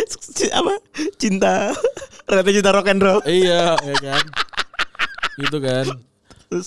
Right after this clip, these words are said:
Speaker 2: Terus, oke, udah gitu. Nah, gua, gua udah nggak kepo lagi tuh. Marahnya sampai kapan? Eh, marahnya gimana? Segala macam gua nggak gitu. Karena kayaknya semakin gua banyak tahu hal-hal yang harusnya gua nggak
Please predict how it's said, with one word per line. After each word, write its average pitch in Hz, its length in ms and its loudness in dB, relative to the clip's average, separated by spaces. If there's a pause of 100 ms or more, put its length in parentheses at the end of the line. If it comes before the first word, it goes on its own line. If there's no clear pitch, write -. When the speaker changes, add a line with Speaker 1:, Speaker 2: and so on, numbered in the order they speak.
(100)
Speaker 2:
Terus, 147 300 -4 (500)
oke, 147 240 -4
udah 175 400 2
gitu. 127 300 -8
Nah, 120 160 -6
gua, 170 200 -4
gua 180 140 -2
udah 214 120 2
nggak 143 160 -4
kepo 143 140 -6
lagi 165 220 -2
tuh. 165 160 -6
Marahnya 143 360 -4
sampai 160 220 -6
kapan? 165 500 -2
Eh, 175 100 0
marahnya 160 320 0
gimana? 165 420 -2
Segala 139 200 -6
macam 147 160 -8
gua 190 160 2
nggak 165 280 2
gitu. 127 180 -8 (600)
Karena 156 420 -4 (600)
kayaknya 175 420 0
semakin 170 360 -4
gua 156 180 0
banyak 147 280 -2
tahu 135 720 -2
hal-hal 131 440 -4
yang 131 140 -2
harusnya 131 260 -6
gua 131 200 -4
nggak 127 220 -6